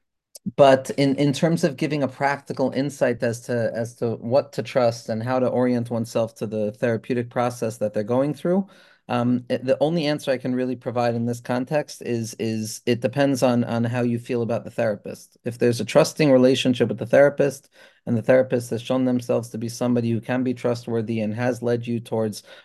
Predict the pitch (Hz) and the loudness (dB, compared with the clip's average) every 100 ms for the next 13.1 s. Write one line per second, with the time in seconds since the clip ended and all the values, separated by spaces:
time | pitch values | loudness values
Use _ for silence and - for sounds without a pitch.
0 | - 117 - 120 120 117 104 117 127 120 | -8 -2 2 4 4 0 0 2 2 2
1 | 113 117 117 120 123 120 123 117 120 107 | 0 -2 -2 0 0 0 -2 -2 -4 -6
2 | 113 - 117 110 - 123 117 117 123 113 | -6 -6 -6 -6 -6 -4 -4 -2 0 0
3 | 117 110 113 120 120 120 117 113 104 - | 0 -2 0 -2 -2 -4 -4 -4 -4 -4
4 | 107 113 113 117 110 107 - - _ - | -2 -2 -2 -2 -2 -4 -8 -18 _ -4
5 | 120 120 123 117 98 101 - 131 131 127 | -2 -2 -2 -2 -2 -8 -2 2 4 2
6 | 120 127 123 120 123 123 175 180 185 - | 0 0 2 0 -4 -4 -2 0 -2 -8
7 | - - _ 127 120 123 120 127 120 117 | -20 -20 _ 0 0 0 -2 -2 -2 -4
8 | - - 156 160 - 147 120 - 165 135 | -8 -8 -4 -4 -4 -4 -4 -2 0 2
9 | 123 120 113 110 101 117 107 120 120 127 | 2 2 -2 -2 -4 -4 -4 -2 0 0
10 | 135 - 110 110 104 - 104 - 135 - | 0 -2 -2 -2 -4 -6 -8 -4 -4 -2
11 | 117 120 113 110 113 123 123 113 104 101 | -4 0 0 2 2 2 0 0 -4 -4
12 | 117 131 143 - - 90 80 - - - | -2 0 -2 -4 -6 -6 -6 -10 -12 -16